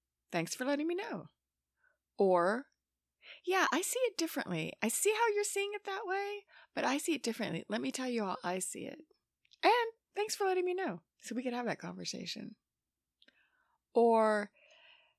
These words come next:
"Yeah, I'm pretty sure that's all you, because that is not what's happening here. But thanks for letting me know." Just because someone says, "You're threatening me,"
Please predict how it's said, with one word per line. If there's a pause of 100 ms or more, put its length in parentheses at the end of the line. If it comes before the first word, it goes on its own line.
(140)
"Yeah,
I'm
pretty
sure
that's
all
you, (120)
because
that
is
not
what's
happening
here. (840)
But
thanks
for
letting
me
know." (1300)
Just
because
someone
says,
"You're
threatening
me,"